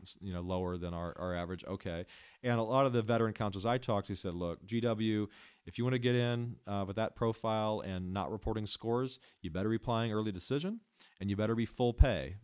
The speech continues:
not needing, you know, uh, any, any aid, or forget it."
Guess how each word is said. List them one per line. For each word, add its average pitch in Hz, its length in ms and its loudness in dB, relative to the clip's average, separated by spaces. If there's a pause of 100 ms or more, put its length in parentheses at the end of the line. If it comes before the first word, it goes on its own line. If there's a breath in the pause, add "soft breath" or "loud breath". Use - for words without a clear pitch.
not 101 240 -4
needing, 101 460 0
you 104 100 -4
know, 90 280 -2 (440 soft breath)
uh, 90 240 -2
any, 104 220 -4
any 104 240 -2
aid, 98 420 2
or 85 80 -8
forget 82 360 -6
it." - 100 -18